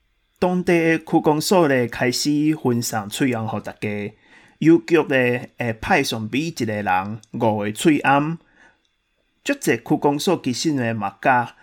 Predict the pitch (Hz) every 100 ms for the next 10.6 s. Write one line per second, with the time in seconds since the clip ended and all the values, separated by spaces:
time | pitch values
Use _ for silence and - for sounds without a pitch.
0 | _ - 107 107 104 - 117 113 120 _
1 | _ _ _ _ - 165 165 170 175 131
2 | 110 107 120 117 131 107 110 113 - 151
3 | 156 123 92 98 - 113 110 127 131 135
4 | 113 - 120 123 - 143 151 135 120 -
5 | 135 120 - - 117 107 107 107 - _
6 | _ _ _ _ _ _ _ _ - 131
7 | - 180 185 170 170 165 139 110 110 -
8 | 113 - 170 156 147 151 160 - _ _
9 | - 233 170 - 165 165 165 131 120 -
10 | 175 135 - 123 107